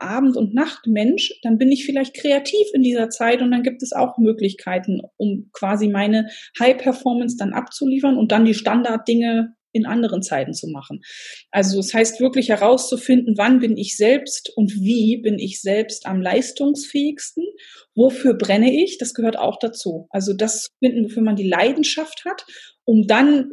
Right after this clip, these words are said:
die Extrameile zu gehen, wie man so schön sagt, ja, richtig Vollgas zu geben, die Handbremse zu lösen.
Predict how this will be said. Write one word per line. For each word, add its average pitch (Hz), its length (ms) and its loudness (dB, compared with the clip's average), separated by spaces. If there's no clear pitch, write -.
die - 180 -2
Extrameile 185 640 2
zu - 180 -8
gehen, 196 260 -2
wie 180 80 -6
man 175 180 -6
so 175 80 -4
schön 170 240 -8
sagt, 151 340 -6
ja, 190 160 2
richtig 254 420 -2
Vollgas 233 560 2
zu 220 120 -4
geben, 240 300 0
die 226 180 -2
Handbremse 185 540 -2
zu - 180 -14
lösen. - 420 -10